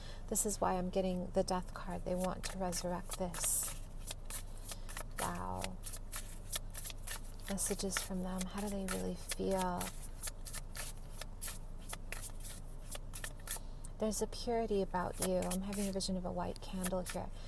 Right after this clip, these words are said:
There's something very pure about you, and they really want you in their life, you guys. You hold a lantern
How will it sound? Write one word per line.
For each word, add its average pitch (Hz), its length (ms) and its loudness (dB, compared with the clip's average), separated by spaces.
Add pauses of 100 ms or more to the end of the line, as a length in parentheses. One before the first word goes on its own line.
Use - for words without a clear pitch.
(200)
There's - 120 0
something 247 280 0
very 202 300 4
pure 196 440 2
about 196 340 2
you, 190 100 4
and 202 160 4
they 185 120 2
really 190 460 4
want 180 360 0
you 180 160 2
in 170 120 2
their 170 140 2
life, 165 260 0 (160)
you 180 80 0
guys. 90 540 0 (1800)
You 202 340 6
hold 196 480 0
a 190 100 4
lantern 185 760 2